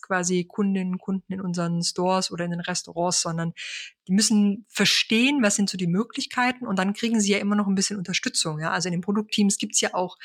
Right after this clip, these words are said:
jemand dezidiert für das Thema U X und die Person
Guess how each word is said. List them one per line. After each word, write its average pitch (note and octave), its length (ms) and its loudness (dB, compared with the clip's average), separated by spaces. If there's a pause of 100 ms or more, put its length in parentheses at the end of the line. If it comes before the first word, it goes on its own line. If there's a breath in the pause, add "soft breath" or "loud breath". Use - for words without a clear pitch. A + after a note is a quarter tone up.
(320 loud breath)
jemand F#3 320 2
dezidiert F3+ 560 -2
für E3+ 100 -10
das E3+ 140 -4
Thema E3+ 220 -4
U E3 140 -6
X D3 340 -4
und E3 80 -4
die E3+ 80 -6
Person F3+ 500 0